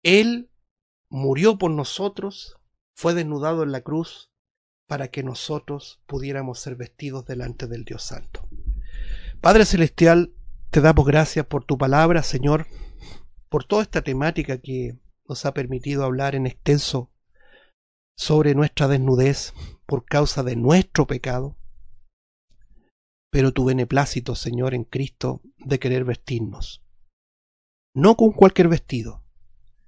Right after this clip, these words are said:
sino con vestidos de justicia, con manto de justicia, con vestiduras de salvación. Como decía el padre del hijo pródigo,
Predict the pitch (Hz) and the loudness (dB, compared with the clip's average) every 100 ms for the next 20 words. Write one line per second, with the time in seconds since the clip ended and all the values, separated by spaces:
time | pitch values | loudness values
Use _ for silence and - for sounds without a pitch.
0 | - - 135 139 143 139 131 - - 156 | -18 -6 0 2 4 2 2 -2 0 2
1 | 147 147 - - - _ - - - - | 4 4 0 -12 -18 _ -20 -12 -8 -4
2 | - - 151 135 - 135 139 139 _ _ | -4 -2 -2 -2 -2 -4 -6 -12 _ _
3 | _ - 123 123 139 139 135 123 - 131 | _ -6 -2 2 2 2 0 -2 -2 -8
4 | - 143 - 135 131 120 117 - 123 131 | -6 -6 -4 -4 -2 -4 -4 -6 -4 -2
5 | 131 123 117 123 117 117 - 123 123 139 | -2 -4 -6 -6 -6 -8 -4 -2 -2 -8
6 | _ - - _ _ _ _ 147 143 143 | _ -20 -20 _ _ _ _ -2 0 0
7 | 135 175 156 - 151 151 143 135 139 - | 2 4 4 6 8 8 6 4 2 -2
8 | - 143 143 135 131 - | -2 0 0 -2 -6 -8